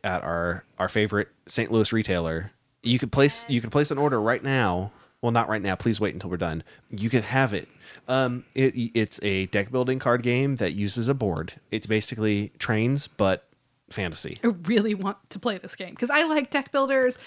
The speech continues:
Speaker 2: I've always wanted to play a deck builder with a board 'cause I thought it would be cool.
Speaker 1: Yeah, it is
Speaker 2: This
Speaker 1: cool.
Speaker 2: game came out and I was like, "Ugh." And I, I, I'm, so I'm a little salty about this one. I really wanna play it.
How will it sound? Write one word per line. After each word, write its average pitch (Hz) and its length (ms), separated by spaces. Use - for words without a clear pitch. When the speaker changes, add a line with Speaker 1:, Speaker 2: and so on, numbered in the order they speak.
Speaker 2:
I've 226 100
always 247 240
wanted 254 140
to 254 60
play 254 180
a - 20
deck 226 220
builder 240 200
with 226 120
a 220 60
board 214 300
'cause 208 120
I 202 80
thought 202 220
it 196 60
would 190 80
be 202 100
cool. 269 320
Speaker 1:
Yeah, 277 160
it - 120
is - 80
Speaker 2:
This 269 120
Speaker 1:
cool. - 60
Speaker 2:
game 302 200
came 311 160
out 285 80
and 262 80
I 247 60
was 262 80
like, 285 200
"Ugh." - 340
And 214 80
I, 202 120
I, 220 200
I'm, 202 180
so 277 160
I'm 302 120
a 294 40
little 220 140
salty 185 360
about 170 200
this - 160
one. 180 100
I 185 120
really 214 260
wanna 190 140
play - 160
it. - 100